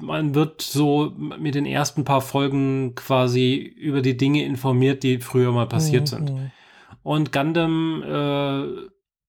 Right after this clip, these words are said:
Speaker 1: da passiert's auch häufiger mal so, dass der Hauptcharakter stirbt und wird trotzdem weiter vorgeführt.
Speaker 2: Mhm, mhm.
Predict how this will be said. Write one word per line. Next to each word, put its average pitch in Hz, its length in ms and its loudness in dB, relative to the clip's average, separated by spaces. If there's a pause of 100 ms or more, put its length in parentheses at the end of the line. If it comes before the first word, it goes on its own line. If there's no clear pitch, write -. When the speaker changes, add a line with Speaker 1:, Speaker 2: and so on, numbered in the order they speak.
(300)
Speaker 1:
da 160 160 2
passiert's 180 560 2
auch 160 260 0
häufiger 175 460 2
mal 147 200 4
so, 139 140 -2
dass 143 200 0
der 131 100 0
Hauptcharakter 139 640 0
stirbt - 400 0
und 139 180 -2
wird 143 160 -4
trotzdem 143 400 -2
weiter 110 260 -2
vorgeführt. 120 680 0 (120)
Speaker 2:
Mhm, 147 100 -2
mhm. 135 560 -4